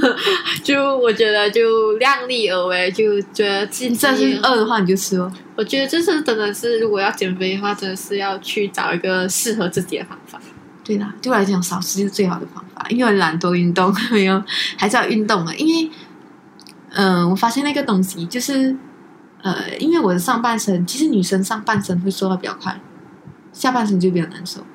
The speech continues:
Speaker 2: 就大腿那一部分。
Speaker 1: 看一下我大腿。
Speaker 2: 嗯，还好啦，还蛮瘦的。<laughs> 然后因为我大腿哦的那个，就可能是瘦太快的关系啊，
Speaker 1: 嗯。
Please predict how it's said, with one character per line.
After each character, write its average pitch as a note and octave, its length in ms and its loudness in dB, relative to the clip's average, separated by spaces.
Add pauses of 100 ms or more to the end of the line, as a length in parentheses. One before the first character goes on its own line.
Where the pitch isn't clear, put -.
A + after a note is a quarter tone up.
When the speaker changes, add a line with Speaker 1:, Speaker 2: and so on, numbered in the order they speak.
(260)
Speaker 2:
就 A3 140 -4
大 G3 220 2
腿 - 260 -6
那 E3+ 80 2
一 E3 80 0
部 E3+ 160 -10
分。 - 140 -12 (1120)
Speaker 1:
看 C#4+ 200 0
一 A3+ 40 0
下 A3+ 140 0
我 F#3+ 40 -2
大 G3+ 160 -2
腿。 G3 200 -6 (1120)
Speaker 2:
嗯， F3+ 760 2
还 G3+ 160 0
好 G3 140 0
啦， - 180 -4
还 G3 160 -4
蛮 E3+ 160 0
瘦 F3+ 240 2
的。 - 100 2 (580)
<laughs> - 600 -2
然 A3+ 120 2
后 D4+ 240 0
因 F#4 40 4
为 F#4 60 4
我 A#3 140 2
大 D#4+ 240 2
腿 G3 260 2
哦 F#3 320 0 (400)
的 B3+ 100 0
那 C#4 120 2
个， D4 460 2 (600)
就 E4 160 4
可 C4+ 100 2
能 G3 180 2
是 B3+ 280 0
瘦 C4+ 240 2
太 C4 240 -2
快 A#3 260 0
的 F3+ 60 0
关 F3+ 240 -2
系 G3 220 -6
啊， - 180 -8 (160)
Speaker 1:
嗯。 A3 280 -4